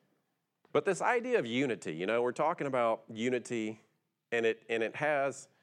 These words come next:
if selfishness drives you, you will not experience the oneness in relationship that can happen. So today we're talking about evicting selfishness. You know, selfishness just being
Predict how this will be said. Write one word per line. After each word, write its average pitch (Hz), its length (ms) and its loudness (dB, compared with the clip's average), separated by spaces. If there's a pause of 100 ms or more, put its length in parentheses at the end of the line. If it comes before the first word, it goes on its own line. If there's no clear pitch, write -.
(380)
if 123 180 0
selfishness 220 1300 2 (180)
drives 135 480 2
you, 156 280 0 (540)
you 120 220 0
will 123 180 4
not 143 300 2
experience 123 580 -2
the 98 140 -4
oneness 92 640 -2 (300)
in 101 140 -6
relationship 95 920 -2 (300)
that 95 120 -2
can 80 140 -6
happen. 71 420 -6 (800)
So 98 160 -2
today 123 480 2
we're 113 160 2
talking 113 320 0
about 95 260 0
evicting 113 640 -2
selfishness. - 880 -8 (680)
You 82 120 -4
know, 90 180 -2
selfishness 117 1000 -2
just 107 300 -4
being 98 380 -2